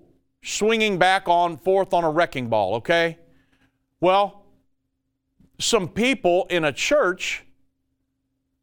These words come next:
they, they used that scenario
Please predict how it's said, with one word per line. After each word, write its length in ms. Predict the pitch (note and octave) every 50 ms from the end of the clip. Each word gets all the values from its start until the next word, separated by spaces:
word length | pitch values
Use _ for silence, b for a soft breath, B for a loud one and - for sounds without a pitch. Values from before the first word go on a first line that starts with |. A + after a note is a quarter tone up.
| _ _ _ _ _ _ _ _ _ _ _ _ _ -
they, 480 | - A#2+ F3+ G#3+ A#3+ B3 A#3 E3+ B2 A#2 C#3+ - -
they 440 | D#3+ D3+ F#3 G3+ G#3+ G#3+ G3+ F#3+ -
used 600 | - C#3+ C3 C#3+ G#3 C4 C#4+ C#4+ C#4 A3+ E3 C#3 C3
that 240 | F3+ G3+ G#3 G3 -
scenario 840 | - - F#3+ F3 F#3 G#3 A#3 A#3+ A3+ G3 E3 E3 D#3+ D#3+ E3